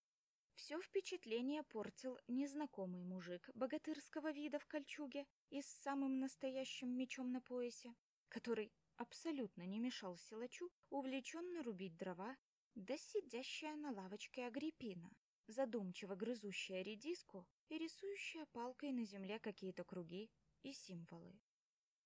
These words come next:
Моему появлению девушка необычайно обрадовалась и, приложив палец к губам, замахала свободной рукой, подзывая к себе.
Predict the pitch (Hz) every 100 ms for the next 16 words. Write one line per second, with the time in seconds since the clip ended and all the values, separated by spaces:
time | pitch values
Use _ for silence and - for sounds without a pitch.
0 | - 302 320 415 - 269 214 277 320 311
1 | 208 240 277 - 220 202 185 190 196 190
2 | 190 196 - 247 170 170 185 - - _
3 | _ 190 190 202 196 202 202 - 208 190
4 | 185 - - 196 208 190 294 311 - _
5 | 226 277 311 370 370 - 277 226 233 262
6 | 226 - 208 - 254 208 233 190 170 -
7 | - 220 190